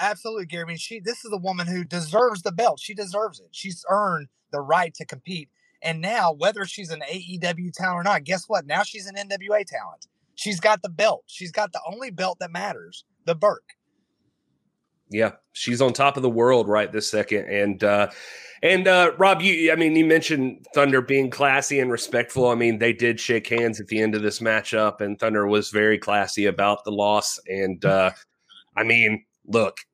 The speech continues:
Speaker 2: that was, that was just the second match. There, you don't,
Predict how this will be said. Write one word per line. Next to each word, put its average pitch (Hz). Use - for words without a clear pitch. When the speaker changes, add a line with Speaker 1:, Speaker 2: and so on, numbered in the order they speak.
Speaker 2:
that 135
was, 143
that 165
was 180
just 180
the 175
second 180
match. 95
There, 127
you 123
don't, 156